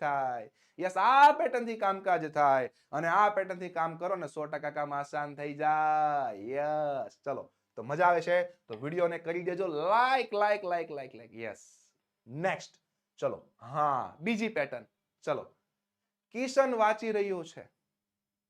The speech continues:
કિશન વાર્તાનું પુસ્તક વાંચી રહ્યો છે. કિશન ઝાડ નીચે વાર્તાનું પુસ્તક વાંચી રહ્યો છે.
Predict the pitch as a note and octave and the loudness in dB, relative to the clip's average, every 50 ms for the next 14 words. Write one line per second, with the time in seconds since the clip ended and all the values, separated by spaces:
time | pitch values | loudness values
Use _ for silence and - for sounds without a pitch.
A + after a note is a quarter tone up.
0 | _ _ _ _ _ _ _ _ _ _ _ _ _ _ _ _ _ - F#3+ A3 | _ _ _ _ _ _ _ _ _ _ _ _ _ _ _ _ _ -6 -4 -4
1 | A3 A3 - B3 B3 B3+ A#3+ G#3+ E3+ F3 F3 F3+ F#3+ G3+ A3 A3+ - A#3+ A#3+ A#3+ | -2 0 2 2 2 2 0 0 4 6 8 8 8 8 6 4 2 2 2 2
2 | A#3+ A#3 A3+ A#3 G#3 G#3 G3+ - G#3+ G#3 F#3+ F#3 E3+ E3+ E3 E3 E3+ D#3 C#3 C3 | 2 -2 -4 -4 -6 -6 -6 -4 -4 -4 -2 0 0 -2 -2 -2 -6 -6 -6 -6
3 | C3 A#2+ A2+ G#2+ G#2 - D2 C#2 _ _ _ _ _ _ _ _ _ _ _ _ | -8 -8 -10 -12 -14 -16 -20 -20 _ _ _ _ _ _ _ _ _ _ _ _
4 | _ _ _ _ - - G#3 G#3 G#3 A#3+ B3 A#3+ A3 E3+ B2 A#2+ C#3+ D#3 F3+ G3+ | _ _ _ _ -8 -6 -6 -2 0 0 0 0 0 -6 -4 2 6 8 10 10
5 | A3 A#3 A#3+ A#3 A#3 A3 G#3+ A3 G#3+ - A3+ A3+ A3 F#3+ E3+ E3+ F3+ F3+ F3+ - | 10 10 8 6 4 0 0 -6 -4 -2 0 0 2 4 4 4 4 2 0 0
6 | G3 G3 G3+ G3+ G3+ G3 F3+ F3 E3+ - - E3+ - D3+ D3 C#3+ C#3+ - - C#3 | -2 0 -2 -6 -8 -8 -10 -10 -10 -8 -8 -8 -6 -4 -4 -4 -4 -4 -8 -10
7 | C3 A#2+ A2+ A2+ G#2+ G2 - - - | -10 -10 -10 -10 -12 -14 -16 -20 -20